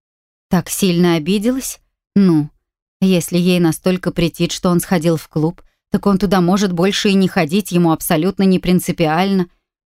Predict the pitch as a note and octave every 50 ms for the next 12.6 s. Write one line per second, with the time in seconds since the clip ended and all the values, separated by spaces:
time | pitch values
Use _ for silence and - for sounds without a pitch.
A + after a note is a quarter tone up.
0 | _ - D3 D3 D#3 D#3 E3 E3 - - F#3 - - - F3+ - G3 F#3+ E3+ G#3+
1 | D4+ D#4+ - F#3 - - - E3 D#3 - - - - - A#3 F#3 E3 D#3 C#3+ C3+
2 | D3+ F#3+ A3+ A#3+ - - D3 - - - - D3 D#3 E3+ G3+ A3+ A#3 A3 - _
3 | _ _ _ _ _ _ _ - F3 G3+ F3+ G#3+ G#3+ G#3 - - - G#3 F3 D3+
4 | C#3+ F3 - - F#3 F#3 F#3+ F#3 G3 A3+ G3+ - - F3 - - F#3 F#3 G3+ -
5 | - - _ _ _ _ _ - G3+ G3 - F#3+ G3 G3+ G#3+ F#3+ G#3+ G#3 F#3+ F3
6 | G#3 G3 G3+ F#3 D#3 D#3+ C#3+ D#3+ F3 F3+ G3+ A3+ A#3+ A#3+ - _ _ _ - G#3
7 | G#3+ G3+ E3 C#3 E3+ A#3 B3+ D4 - - - F3 G3 A#3 B3 A#3 - G3 E3+ D#3
8 | - - - - E3+ F3+ A#3 B3 - - - _ _ _ _ _ _ _ _ _
9 | _ _ _ _ _ _ _ - D3+ D#3 G#3+ C4 D4 C#4+ G#3 E3+ E3+ E3+ D#3 F#3+
10 | F#3 F3+ - G3 F#3+ F#3+ F3+ - G#3 G3 G3 G3 F#3 - B3 A3+ - - F3+ F3+
11 | E3+ E3+ E3+ F3+ G#3+ G3+ G3+ F#3 F3+ F3+ F3+ F#3 F#3+ F#3 F#3 F#3 G3+ G3 - A3
12 | A3+ - - D#4 E4 D4 G#3+ F3 C#3 D3 D3+ D3